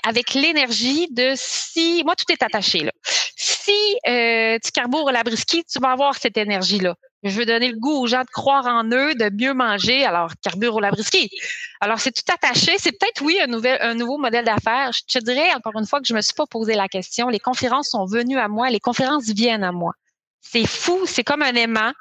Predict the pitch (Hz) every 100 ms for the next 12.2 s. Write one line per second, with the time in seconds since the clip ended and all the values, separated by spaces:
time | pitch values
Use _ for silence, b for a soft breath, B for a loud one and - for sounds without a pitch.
0 | _ B B B B B - 214 220 214
1 | 208 208 208 214 214 233 254 226 226 254
2 | 254 294 269 247 277 277 254 226 214 226
3 | 285 247 247 240 240 - - - 277 220
4 | 208 247 285 247 226 - 233 214 214 269
5 | 220 196 196 240 - 277 277 - - 220
6 | 190 208 190 196 254 226 190 185 185 180
7 | 233 269 277 202 196 208 220 202 226 269
8 | 208 185 240 262 277 - B B B -
9 | 233 254 - _ - - 220 233 254 220
10 | 208 202 - _ _ _ _ _ _ _
11 | _ - - - - - 247 233 214 208
12 | 208 202